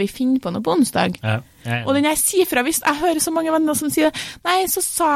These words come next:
Speaker 1: jeg bare at han kunne si fra hvis han ville treffes på lørdag.» Bare si fra, så. Det er sånn
Speaker 2: Det
Speaker 1: det
Speaker 2: er
Speaker 1: skulle
Speaker 2: sånn,
Speaker 1: vært i
Speaker 2: det er
Speaker 1: ramma inn. Han sier aldri fra.
Speaker 2: Nei, for det er jo litt sånn hvis du treffer noen som du er venn med eller whatever, men du ikke ser dem så ofte, så er det, «Ah, si fra hvis vi skal ta en øl
Speaker 1: Ja.
Speaker 2: i dag.»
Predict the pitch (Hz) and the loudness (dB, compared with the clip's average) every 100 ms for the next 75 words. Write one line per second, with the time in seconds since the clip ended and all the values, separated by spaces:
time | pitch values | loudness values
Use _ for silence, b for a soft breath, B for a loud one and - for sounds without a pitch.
0 | 277 285 294 247 262 254 269 - 285 262 | 2 0 0 0 0 2 0 0 -2 0
1 | 214 226 - 240 214 233 240 226 - 196 | 0 0 0 2 2 -2 -2 -2 0 2
2 | 190 185 - 180 - 151 - - - - | 2 0 0 -2 0 -2 -2 -10 -20 -18
3 | - - - - 262 277 269 285 269 254 | -14 -14 -10 0 4 4 4 4 4 4
4 | 277 285 269 262 262 269 - 311 - 294 | 4 4 6 6 6 4 4 2 4 6
5 | 262 170 180 - 175 190 127 135 139 131 | 6 4 0 2 2 2 0 -2 -2 -4
6 | - 156 151 135 127 131 123 113 127 - | 0 2 2 2 0 0 0 2 0 0
7 | 101 127 110 98 92 110 117 120 117 117 | 0 2 4 2 2 2 2 2 4 4
8 | 117 117 170 123 101 107 107 107 107 104 | 2 2 2 2 4 4 2 2 4 4
9 | 120 117 120 117 110 117 - 95 104 110 | 4 2 0 2 2 0 2 2 2 2
10 | 98 117 123 147 180 180 160 120 - - | 2 0 2 2 0 0 0 -2 -4 -6
11 | - 139 127 127 135 151 135 135 349 214 | -2 2 4 4 2 -2 -2 2 4 4
12 | 151 | 0